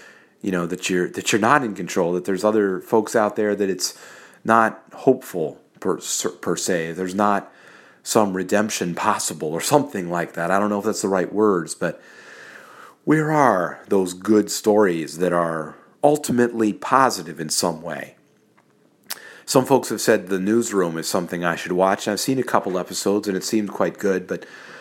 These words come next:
I'm not, I haven't yet figured out how to get that. It's not on Netflix. Maybe it's on one of the other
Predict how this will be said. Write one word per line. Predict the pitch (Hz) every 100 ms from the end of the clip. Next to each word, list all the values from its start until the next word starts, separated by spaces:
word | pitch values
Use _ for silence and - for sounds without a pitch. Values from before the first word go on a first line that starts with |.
| -
I'm | 95
not, | 90 90 - - - -
I |
haven't | 113 98 95
yet | 104 -
figured | 110 98
out | 90
how | 104
to | 87
get | 87 113 113
that. | 82 80
It's | 87
not | 101 95
on | 90 90
Netflix. | 107 - 92 85 - - 92
Maybe | 92 92
it's | 92
on | 92
one | 92
of | 92
the | 92
other | 92 90